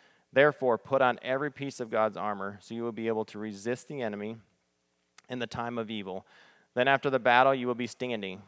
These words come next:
Stand your ground, putting on the belt of truth and the body armor of God's righteousness. For shoes, put on the peace that comes from the good news so that you will be fully prepared.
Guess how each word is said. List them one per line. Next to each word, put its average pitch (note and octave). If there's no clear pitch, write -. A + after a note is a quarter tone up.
Stand C#3+
your D#3+
ground, A2
putting A#2
on A2+
the A2+
belt A2
of C3
truth G#2+
and G2+
the G2+
body G#2
armor A2
of G#2+
God's G#2+
righteousness. G2+
For A#2
shoes, C3
put A2
on G#2+
the G#2
peace C3
that -
comes G#2+
from G#2+
the B2
good C#3+
news C3
so A2+
that G#2+
you A#2
will A#2
be A#2
fully D3
prepared. G2+